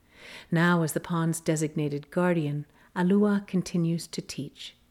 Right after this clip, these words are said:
School groups gather to peer into the pond, glimpsing reflections of old Hawaii as she speaks about indigenous technology,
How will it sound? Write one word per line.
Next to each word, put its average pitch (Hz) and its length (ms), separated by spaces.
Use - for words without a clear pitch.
School - 380
groups 196 420
gather 180 400
to - 140
peer 185 380
into 175 220
the 175 80
pond, 165 460
glimpsing 202 500
reflections 180 720
of 165 180
old 180 320
Hawaii 160 560
as 151 120
she - 140
speaks - 400
about 160 240
indigenous 165 600
technology, 160 800